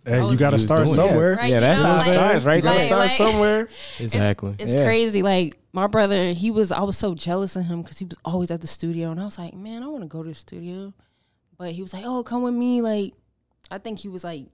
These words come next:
Speaker 2: I was, like, seventeen at the time. He was nineteen. He's like, "Come with me, just, like,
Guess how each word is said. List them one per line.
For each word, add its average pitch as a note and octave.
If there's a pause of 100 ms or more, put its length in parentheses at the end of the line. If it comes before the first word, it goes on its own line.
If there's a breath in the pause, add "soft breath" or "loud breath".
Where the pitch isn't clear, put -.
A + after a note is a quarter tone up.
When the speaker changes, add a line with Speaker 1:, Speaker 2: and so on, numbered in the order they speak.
(120)
Speaker 2:
I G#3
was, A#3+
like, D#3
seventeen E3+
at D3+
the D#3+
time. D#3 (380)
He E3+
was D#3+
nineteen. D#3 (640)
He's G3+
like, G#3
"Come A3
with A3
me, G#3
just, F#3+
like, F3+